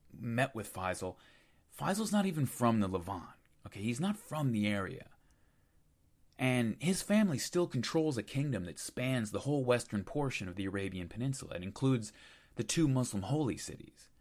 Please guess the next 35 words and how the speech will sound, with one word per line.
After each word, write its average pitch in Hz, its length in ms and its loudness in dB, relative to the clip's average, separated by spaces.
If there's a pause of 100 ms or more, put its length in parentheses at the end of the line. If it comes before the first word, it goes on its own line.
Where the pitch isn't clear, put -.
(500)
So 120 140 0
he 214 340 6
and 185 80 4
his 120 140 0
Hashemite 123 460 -2
followers, 107 520 2
whatever 185 260 2
happens 135 420 -4
to 95 60 -10
Syria, 113 520 -2 (480)
they 165 120 4
have 247 120 6
a 175 60 -4
perfectly 123 580 0
good 104 280 0
home 113 320 2
to 95 60 -2
go 90 160 -2
back 85 280 -8
to, - 260 -12 (180)
in 101 100 -2
other 98 160 -6
words. - 460 -14 (1120)
For 127 100 -4
Faisal, 165 580 0 (360)
Syrian 196 480 4
nationalism 120 800 0
had 127 140 0
always 156 420 4
been 101 180 -6
about 92 300 -2
personal 120 560 -2
and 92 140 -8
family 113 460 -2
ambition. 90 540 -4